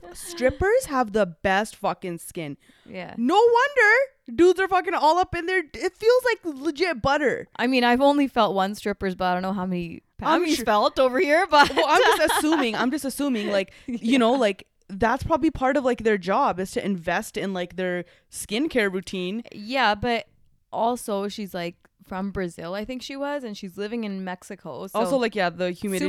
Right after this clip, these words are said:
Speaker 2: super
Speaker 1: is, like,
Speaker 2: humid, 'cause
Speaker 1: yeah,
Speaker 2: we
Speaker 1: that's
Speaker 2: asked
Speaker 1: true.
Speaker 2: her what her trick was, and she just said, "I just use Nivea cream."
Speaker 1: Yeah, yeah, she did. She, she said Nivea cream.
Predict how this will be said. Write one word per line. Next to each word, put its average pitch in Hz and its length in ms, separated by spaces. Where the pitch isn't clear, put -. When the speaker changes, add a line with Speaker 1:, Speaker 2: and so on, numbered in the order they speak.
Speaker 2:
super 233 60
Speaker 1:
is, 240 80
like, 247 100
Speaker 2:
humid, 180 280
'cause - 80
Speaker 1:
yeah, - 140
Speaker 2:
we 151 120
Speaker 1:
that's 165 120
Speaker 2:
asked 220 300
Speaker 1:
true. 196 100
Speaker 2:
her 202 60
what 202 120
her 190 100
trick 240 300
was, 185 200
and 208 140
she 214 180
just 214 180
said, 208 200
"I 185 120
just 190 200
use 196 180
Nivea 180 520
cream." 175 320
Speaker 1:
Yeah, 185 300
yeah, 165 40
she 180 160
did. 165 220
She, 170 200
she 170 200
said 165 320
Nivea 165 380
cream. 147 380